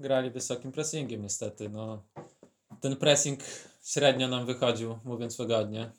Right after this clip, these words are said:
Też czuję się za to, że tak powiem, odpowiedzialny, bo, bo tych piłek z przodu nie odbieraliśmy, tak? No tak jak powiedziałeś, mieli szybkich zawodników z przodu, dawali, dawali te pro-, <clears throat> prostopadłe piłki za linię naszej obrony. No i z tego strzeli bodajże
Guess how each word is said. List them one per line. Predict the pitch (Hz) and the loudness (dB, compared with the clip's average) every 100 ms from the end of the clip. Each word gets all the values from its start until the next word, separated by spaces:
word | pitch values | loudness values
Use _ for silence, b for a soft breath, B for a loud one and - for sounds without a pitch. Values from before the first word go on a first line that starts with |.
| _ - | _ -6
Też | 120 - - - - b b b b b | -4 -2 -4 -8 -12 b b b b b
czuję | - 123 | 0 0
się | 117 113 | 0 0
za | 113 113 | 0 0
to, | 110 | -4
że | 107 | -6
tak | 110 - | -8 -6
powiem, | 117 113 | -4 -4
odpowiedzialny, | 117 117 120 117 110 107 101 | -6 -4 -2 0 0 0 -6
bo, | 104 104 107 107 | -8 -10 -8 -10
bo | 104 110 107 | -8 -8 -8
tych | 107 110 - | -10 -14 -8
piłek | 120 113 - | -4 -4 -6
z | - - | -6 -6
przodu | - 113 117 | -2 -2 -2
nie | 120 | -4
odbieraliśmy, | 113 123 113 107 104 117 113 | -2 0 0 0 -4 -8 -6
tak? | 117 117 - B B B B | -6 -6 -12 B B B B
No | 127 | 0
tak | 131 | 2
jak | 131 | 2
powiedziałeś, | - 135 139 123 113 - | 0 0 4 4 2 -2
mieli | 117 117 | -2 0
szybkich | 117 123 - 113 | -2 -6 -6 -6
zawodników | 117 117 117 120 - | -4 -4 -6 -10 -12
z | |
przodu, | - 120 104 110 | -6 -4 -4 -6
dawali, | 113 110 113 110 113 113 110 120 | -6 -4 -6 -6 -8 -10 -14 -14
dawali | 117 117 113 110 113 | -8 -4 -2 -2 -6
te | 113 110 104 | -6 -6 -6
pro-, | - 117 110 - | -6 -6 -6 -4
<clears throat> | 156 147 | -4 -2
prostopadłe | 131 - 123 123 117 | -4 -4 -2 0 0
piłki | 117 120 120 113 | -4 -8 -6 -2
za | 117 | -2
linię | 120 120 | -2 -4
naszej | 120 120 135 | -4 -4 -4
obrony. | 120 120 113 120 123 B B B B B | -2 -4 -4 -6 -10 B B B B B
No | 131 | -6
i | 135 | -2
z | - | 0
tego | 135 139 | 0 0
strzeli | - 135 135 | 0 -2 -2
bodajże | 139 135 135 | 2 2 2